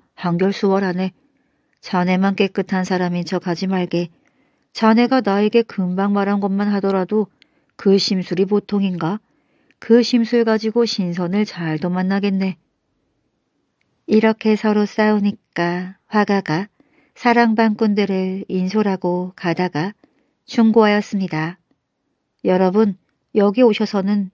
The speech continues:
조용해야 할 뿐더러 여기 있는 과실을 따먹어서도 안 되고 서로 미워하고 샘을 내는 행동도 해서는 안 됩니다. 여기가 바로 신선이 사는 곳이고 전도복숭아가 있는 곳이요.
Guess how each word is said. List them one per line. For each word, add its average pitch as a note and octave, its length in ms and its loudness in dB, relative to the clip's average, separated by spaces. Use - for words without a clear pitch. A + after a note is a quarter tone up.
조용해야 G3 640 2
할 F#3 100 0
뿐더러 F3+ 540 -4
여기 A3 320 4
있는 A3+ 300 2
과실을 G3 560 -2
따먹어서도 F#3 720 -2
안 F3+ 160 -2
되고 F3 360 -2
서로 A#3+ 360 4
미워하고 G3+ 720 2
샘을 A3 420 0
내는 F#3+ 300 -2
행동도 F#3 600 -4
해서는 F#3+ 400 0
안 E3 180 -2
됩니다. E3 460 -4
여기가 A#3 420 4
바로 G#3+ 280 0
신선이 G3 520 -2
사는 F#3 340 -4
곳이고 F#3 520 -4
전도복숭아가 G3 920 0
있는 F3 280 -4
곳이요. E3+ 460 -2